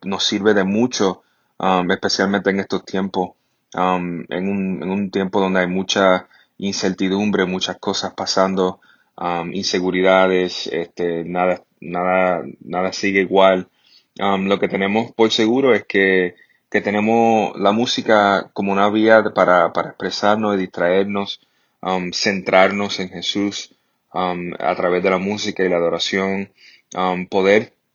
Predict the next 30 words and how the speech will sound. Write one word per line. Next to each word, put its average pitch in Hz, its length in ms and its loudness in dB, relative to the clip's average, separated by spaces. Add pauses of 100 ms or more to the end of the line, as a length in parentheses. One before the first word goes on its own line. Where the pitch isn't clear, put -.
(800)
enf-, - 680 -8
eh, 92 260 2
volver 98 260 2
a 107 40 2
enfocarnos 101 800 2
y, 90 400 -6
y, 92 340 -6 (480)
y 95 460 -4 (320)
te-, 107 140 0
siempre 123 300 2
tener 123 240 4
en 117 120 2
mente 117 340 2
de 107 180 4
que 95 420 2
no 98 200 -4
importando 104 480 2
lo 104 100 2
que 104 80 -6
esté 95 160 0
pasando 98 420 -2
alrededor 92 460 0
de 95 160 0
nosotros, 95 560 -4 (400)
sabemos 92 440 -4
que 92 200 -2
en 90 80 -10
Jesús 92 340 -4
hay 87 120 -4
paz. - 460 2